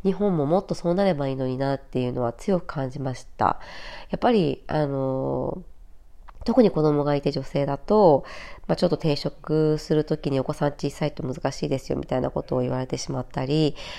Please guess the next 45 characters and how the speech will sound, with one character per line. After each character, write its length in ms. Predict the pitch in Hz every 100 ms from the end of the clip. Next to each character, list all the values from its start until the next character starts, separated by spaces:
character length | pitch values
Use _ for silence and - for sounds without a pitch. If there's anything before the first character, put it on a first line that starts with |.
| -
あ 80 | -
ま 160 | 156 151
り 140 | 156
こ 560 | - 147 147 143 143 -
う、 40 | -
や 80 | 151
り 80 | 156
が 100 | 160
い 60 | 160
の 160 | 156
な 140 | 151 151
さ 100 | 165
そ 160 | 202
う 20 |
な 120 | 190 143
仕 80 |
事 240 | 139 131 139
を 40 |
紹 180 | 135 131
介 180 | - 131
さ 100 | 139
れ 80 | 127
て 140 | 135
し 100 | -
ま 120 | 127
っ 40 | 127
た 140 | 139
り 60 | 127
っ 40 |
て 360 | - - 127 123 - - -
い 80 | 156
う 60 | 151
こ 100 | 151
と 120 | 139
が 200 | 135 135
あ 80 | 170
る 80 | 170
と 120 | -
思 200 | 135 131
う 20 |
ん 40 | 131
で 120 | -
す 40 |
よ 100 | -
ね。 280 | 139 151 165